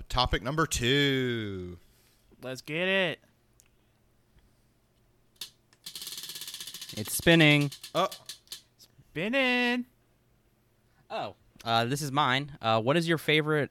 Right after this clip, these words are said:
Speaker 3: uh, thing that you own in your room?
Speaker 2: Oh. Okay.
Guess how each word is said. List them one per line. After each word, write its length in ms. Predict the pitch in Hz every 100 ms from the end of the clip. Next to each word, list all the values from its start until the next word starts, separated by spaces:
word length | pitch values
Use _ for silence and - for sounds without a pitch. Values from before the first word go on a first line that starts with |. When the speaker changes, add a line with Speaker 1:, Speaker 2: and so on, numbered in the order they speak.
| _ _ -
Speaker 3:
uh, 200 | 120 113
thing 260 | - 135 127
that 80 | 117
you 200 | 123 120
own 180 | 123 123
in 120 | 113
your 140 | 113
room? 340 | 117 127 180 - _ _ _ _ _ _ _ - - _ -
Speaker 2:
Oh. 1400 | 135 214 285 240 170 151 143 143 131 127 123 120 113 113 139 _ - - _ _ - - _ _ _ _ _ 185
Okay. 500 | - 185 170 196